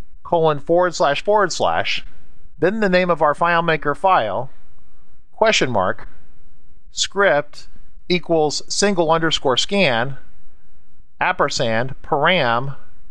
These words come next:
equals, and then the responding script name. Now, what does that mean? Well, I'm gonna get to that in just a second. But that's the U R L protocol that we have to send that will initiate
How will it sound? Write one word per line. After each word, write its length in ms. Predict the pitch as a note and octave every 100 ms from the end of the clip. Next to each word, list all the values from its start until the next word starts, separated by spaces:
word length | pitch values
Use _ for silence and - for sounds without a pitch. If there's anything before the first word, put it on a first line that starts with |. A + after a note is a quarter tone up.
| - - -
equals, 580 | F3 E3+ A#2+ B2+ - - - - -
and 120 | D3+
then 120 | D#3+
the 80 | D#3
responding 720 | D#3 - - F#3+ G3 E3+ D#3+
script 340 | - G#3 G#3
name. 240 | C3+ D#2 - - - - - - - - - -
Now, 140 | B2+
what 160 | B2+ F3
does 120 | F3
that 180 | F#3 E3+
mean? 340 | F#3 F#3+ G3+ - -
Well, 160 | C#3+
I'm 60 | E3+
gonna 120 | F3+
get 220 | E3+ G3
to 40 | E3
that 180 | C#3 C3+
in 80 | C#3
just 200 | C#3 C3+
a 60 |
second. 420 | - D3 C3+ E2+ - - - - - -
But 140 | B2
that's 240 | F3 F#3+ -
the 100 | D#3+
U 140 | E3+
R 180 | E3+ D#3+
L 80 | D#3
protocol 540 | - A3 G#3 D#3 A2+
that 80 | B2
we 160 | D#3
have 160 | E3+ E3+
to 100 | D3
send 540 | - - G3+ B2 A2 - - - -
that 200 | - B2+
will 160 | C3 C#3
initiate 840 | C#3 F#3+ G#3+ - A2+ A2+ B2 -